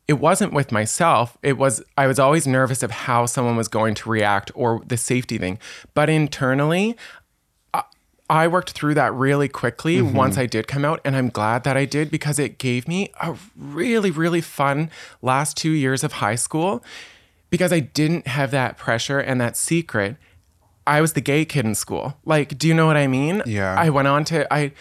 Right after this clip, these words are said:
Speaker 1: had great relationships with my friends.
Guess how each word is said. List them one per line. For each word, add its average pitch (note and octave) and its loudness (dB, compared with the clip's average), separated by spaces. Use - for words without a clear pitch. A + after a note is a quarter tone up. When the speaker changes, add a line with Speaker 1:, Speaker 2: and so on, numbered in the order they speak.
Speaker 1:
had B2 -2
great A#2+ 0
relationships C#3 -2
with E3 -4
my E3+ 2
friends. D#3 2